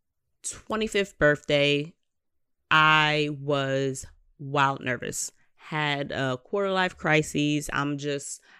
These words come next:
I don't have no man. I'm not gonna have no kids before thirty, blah, blah, blah. Well, I didn't. Um, <laughs> I was right. But I was just worried about getting older because at twenty-five, at twenty-four at the time, it was just,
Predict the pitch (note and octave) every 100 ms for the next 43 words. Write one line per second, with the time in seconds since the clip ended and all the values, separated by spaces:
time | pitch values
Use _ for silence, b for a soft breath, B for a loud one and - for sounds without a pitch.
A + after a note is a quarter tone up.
0 | B - C#3+ E3 E3+ E3+ F3+ F3 D#3+ D#3
1 | D#3+ - B2 B2+ C3+ C#3+ E3+ D#3+ D#3 E3
2 | D#3+ - E3 D3+ D#3+ E3+ E3 D#3+ E3 D#3
3 | D3+ D3+ D3+ - D#3 D#3+ D#3 D3 D3 C3
4 | - _ _ C3+ A2+ A2 A#2 - B B
5 | B B D3 C#3 D3+ G3 G#3+ F3 D#3+ E3+
6 | E3+ C#3 C3+ - B B B D#3 A3 F3
7 | E3+ - b b b _ _ _ _ _
8 | F#3 G3 F3 F3+ D#3+ F#3 G3+ G3+ E3+ E3
9 | E3 - - E3 D3+ C#3+ - D3+ C#3+ B2+
10 | B2+ C#3 B2+ C#3+ C3 B2+ B2 - - -
11 | _ _ _ D3+ D3 - F3+ E3 D#3+ D#3
12 | D3 C3+ C3+ D3 - D#3 C3 F3 D#3+ C#3
13 | - C3+ B2+ B2+ C#3+ C3+ C3 -